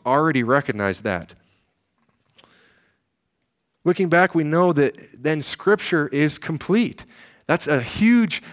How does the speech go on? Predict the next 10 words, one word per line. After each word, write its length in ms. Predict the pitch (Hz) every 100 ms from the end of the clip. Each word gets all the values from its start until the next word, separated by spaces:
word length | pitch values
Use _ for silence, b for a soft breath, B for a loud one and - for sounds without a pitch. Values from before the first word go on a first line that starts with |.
| B
uh, 140 | 135
encouragement 680 | 135 131 - 202 170 165 123
to 100 | 139
me 240 | 156 196
to 100 | 143
know, 220 | 151 165 151
man, 240 | 185 156
these 220 | 185 208
sixty-six 640 | - 208 - 185 - 180 123
books, 360 | 185 175 -